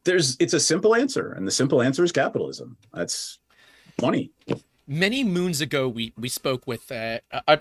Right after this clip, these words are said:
Speaker 2: another I P attorney, hilariously, David Stein.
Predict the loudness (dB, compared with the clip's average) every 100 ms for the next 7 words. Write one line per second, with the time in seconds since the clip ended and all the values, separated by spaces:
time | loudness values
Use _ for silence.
0 | 2 -2 -2 -4 -6 -8 -4 -4 -4 -6
1 | -6 -8 -8 -8 -6 -4 -4 -6 -8 -10
2 | -10 -2 -2 0 -4 -4 -6 -10